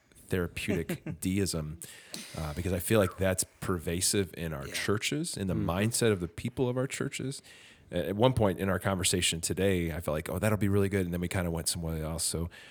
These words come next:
Speaker 1: uh, it might be interesting to talk about that because it's, um, I think a lot of people believe in that and don't realize they believe in that.
Speaker 3: Yeah.
Speaker 2: Yeah.
Speaker 3: Correct.
Speaker 2: For sure.
Speaker 1: And it's not biblical.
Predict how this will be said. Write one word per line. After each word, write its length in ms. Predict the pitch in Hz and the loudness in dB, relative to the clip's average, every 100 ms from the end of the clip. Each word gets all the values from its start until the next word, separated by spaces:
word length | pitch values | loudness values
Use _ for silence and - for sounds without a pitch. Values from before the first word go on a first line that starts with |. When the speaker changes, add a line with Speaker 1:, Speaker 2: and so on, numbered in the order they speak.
| - - | -20 -4
Speaker 1:
uh, 60 | 95 | 0
it 60 | |
might 160 | 113 151 | 6 6
be 100 | 170 | 8
interesting 380 | 165 165 - 104 | 6 4 2 2
to 80 | 95 | 4
talk 260 | 107 123 | 4 4
about 240 | 87 87 - | 2 -2 0
that 260 | 90 90 - _ - | -2 -2 -8 _ -10
because 360 | 87 - 90 | -6 -4 -2
it's, 260 | 90 80 - | -2 2 2
um, 360 | 87 80 78 80 - _ _ _ - _ _ _ - | 2 0 -4 -8 -16 _ _ _ -20 _ _ _ -8
I 80 | - | 2
think 140 | 110 110 | 4 6
a 80 | |
lot 120 | 101 101 | 6 6
of 60 | |
people 220 | 110 107 | 4 2
believe 640 | 90 98 95 98 104 139 160 | 2 2 2 4 6 6 6
in 120 | 156 | 6
that 220 | 156 165 | 6 4
and 120 | 104 104 | 4 6
don't 180 | 104 | 6
realize 380 | 87 98 92 87 | 6 4 4 2
they 80 | 82 | 0
believe 280 | 80 80 73 | -2 -4 -4
in 100 | 69 | -6
that. 180 | 71 - - 202 | -10 -12 -18 -6
Speaker 3:
Yeah. 280 | 107 92 87 - - | 0 0 0 -6 -14
Speaker 2:
Yeah. 140 | - | -12
Speaker 3:
Correct. 500 | - 110 95 - - - _ _ - - - - - _ | -2 0 0 -4 -16 -20 _ _ -20 -20 -20 -20 -20 _
Speaker 2:
For 140 | - 107 | -16 -10
sure. 200 | 101 95 | -10 2
Speaker 1:
And 100 | 104 | 4
it's 100 | 113 | 8
not 140 | 120 104 | 8 8
biblical. 420 | 117 92 - 73 | 6 6 -2 -10